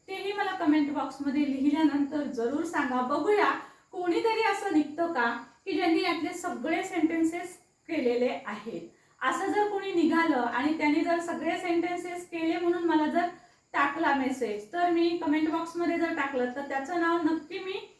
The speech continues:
ज्या दिवशी तुम्ही टाकाल त्याच्या पुढच्या व्हिडिओमध्ये मी त्याचं नाव नक्की अनाउन्स करेल की त्यांनी हे सर्व सेंटेन्सेस या पद्धतीनं कम्प्लीट केलेले आहेत. ओके, तुम्ही जर आपल्या ग्रुपवर असाल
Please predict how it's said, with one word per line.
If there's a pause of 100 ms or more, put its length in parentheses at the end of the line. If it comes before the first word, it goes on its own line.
(280)
ज्या
दिवशी
तुम्ही
टाकाल
त्याच्या
पुढच्या
व्हिडिओमध्ये (220)
मी
त्याचं
नाव
नक्की
अनाउन्स
करेल
की
त्यांनी
हे
सर्व
सेंटेन्सेस
या
पद्धतीनं (240)
कम्प्लीट
केलेले
आहेत. (380)
ओके,
तुम्ही
जर
आपल्या
ग्रुपवर
असाल